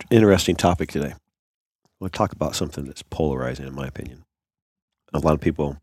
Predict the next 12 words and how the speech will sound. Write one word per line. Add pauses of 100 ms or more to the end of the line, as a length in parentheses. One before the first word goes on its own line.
(320)
don't
wanna
talk
about
it
and
have
misconceptions
about
it,
I
believe.